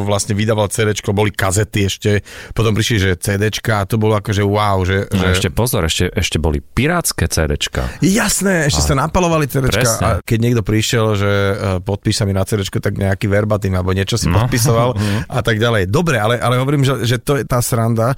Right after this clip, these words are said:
Speaker 1: že dnes je to trošku opačne, lebo existujú nejaké streamovacie platformy, ale vtedy nebola kapela, ktorú by nevydávalo nejaké vydavateľstvo. A čo bolo celkom sranda, že prišli sem veľké vydavateľstva, veľké labele, e, ozaj, že v Amerike, keby si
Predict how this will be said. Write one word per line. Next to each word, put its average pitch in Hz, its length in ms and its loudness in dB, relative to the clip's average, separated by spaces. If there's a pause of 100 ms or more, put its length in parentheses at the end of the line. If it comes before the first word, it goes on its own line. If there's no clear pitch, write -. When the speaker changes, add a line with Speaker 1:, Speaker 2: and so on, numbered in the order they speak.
(200)
Speaker 1:
že 110 200 -2
dnes 117 360 0
je 135 100 0
to 123 120 -4
trošku 117 440 0
opačne, 113 380 -2
lebo 107 240 0 (260)
existujú 104 380 -2
nejaké 101 180 -2
streamovacie 101 440 0
platformy, 110 520 0
ale 98 220 -2
vtedy 131 500 0 (260)
nebola 135 320 0
kapela, 120 400 0
ktorú 117 300 0
by 110 180 2 (460)
nevydávalo 113 720 2
nejaké 104 300 0
vydavateľstvo. 98 680 0
A 113 80 2
čo 127 140 -2
bolo 208 140 2
celkom 185 280 0
sranda, 107 640 0
že 110 140 -2
prišli 110 340 0
sem 117 140 0
veľké 113 360 0
vydavateľstva, 98 720 -2
veľké 120 300 -2
labele, 101 520 2
e, 131 60 0 (680)
ozaj, 113 320 0 (260)
že 92 140 0
v 95 100 -2
Amerike, 117 440 0
keby 113 200 0
si 110 180 0